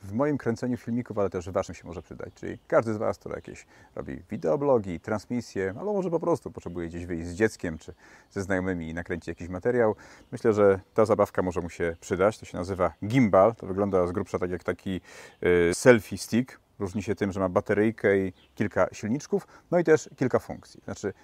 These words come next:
ja to przede wszystkim kupiłem dlatego, że gdy kręcę z ręki, to widziałem, że tło gdzieś sobie skakało, że ta moja ręka była niezbyt stabilna, przeszkadzało widzom. W związku z tym stwierdziłem, że kupię takie urządzenie, które będzie stabilizować. Okazało się, że poza taką funkcją stabilizowania, co w tej chwili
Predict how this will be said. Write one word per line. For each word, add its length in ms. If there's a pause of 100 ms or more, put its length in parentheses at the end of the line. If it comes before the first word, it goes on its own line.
(100)
ja 60
to 60
przede 160
wszystkim 180
kupiłem 280
dlatego, 360
że 240 (260)
gdy 320 (100)
kręcę 340
z 60
ręki, 420 (260)
to 60
widziałem, 360
że 220 (260)
tło 400
gdzieś 200
sobie 240
skakało, 560
że 60
ta 100
moja 180
ręka 360 (420)
była 340
niezbyt 300
stabilna, 580 (380)
przeszkadzało 480
widzom. 340
W 40
związku 200
z 20
tym 120
stwierdziłem, 360
że 220
kupię 200
takie 200
urządzenie, 400
które 140
będzie 240
stabilizować. 680
Okazało 280
się, 120
że 60
poza 200
taką 140
funkcją 300
stabilizowania, 600
co 100
w 40
tej 120
chwili 200